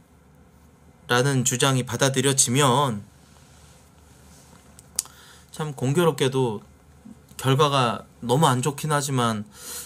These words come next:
죽일 생각으로는 또 그렇게 또 안 한 것 같아. 근데 살인죄는 적용이 돼야겠지. 그치? 어. 너무 그 악랄하잖아.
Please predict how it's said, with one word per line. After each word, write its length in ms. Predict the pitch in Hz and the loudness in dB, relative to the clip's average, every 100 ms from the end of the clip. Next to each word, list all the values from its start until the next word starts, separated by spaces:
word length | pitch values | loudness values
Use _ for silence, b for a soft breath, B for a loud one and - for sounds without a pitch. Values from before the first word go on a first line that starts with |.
| B | B
죽일 300 | - 180 247 | -4 0 2
생각으로는 460 | 226 226 214 202 180 | 2 4 2 2 2
또 180 | 196 175 | -2 -2
그렇게 340 | 202 - 202 | -4 -4 -2
또 340 | 202 180 127 B B B B - - - - | 0 0 -2 B B B B -20 -20 -12 -2
안 240 | 113 135 | 0 2
한 400 | 180 180 180 175 | 2 2 0 0
것 120 | 165 | 0
같아. 360 | - 156 - 120 | 0 -4 -4 -2
근데 600 | 101 98 110 113 107 113 - _ _ - _ _ _ _ - - _ _ - - - | -2 -2 -6 -8 -8 -10 -16 _ _ -20 _ _ _ _ -20 -20 _ _ -20 -20 -12
살인죄는 1080 | - 214 226 214 202 170 151 175 175 117 - | -4 0 2 0 2 2 2 0 -2 -4 -6
적용이 340 | 120 151 185 | -4 0 0
돼야겠지. 760 | 160 113 180 170 - 101 120 135 135 B B B B B B B B B B B B B B B - | 0 0 0 0 -2 -4 -6 -8 -14 B B B B B B B B B B B B B B B -18
그치? 440 | - 131 - 170 208 - - | -6 0 2 2 0 -4 -8
어. 460 | 110 101 95 87 87 B B B B B B B B - - - - _ - _ - - | -4 -2 -4 -8 -12 B B B B B B B B -20 -20 -20 -20 _ -20 _ -20 -18
너무 880 | - 113 113 196 311 311 277 254 220 | -10 -6 0 2 0 0 2 4 4
그 100 | 165 | 2
악랄하잖아. 800 | 117 110 165 147 110 98 98 107 | 0 2 2 2 0 -2 -6 -12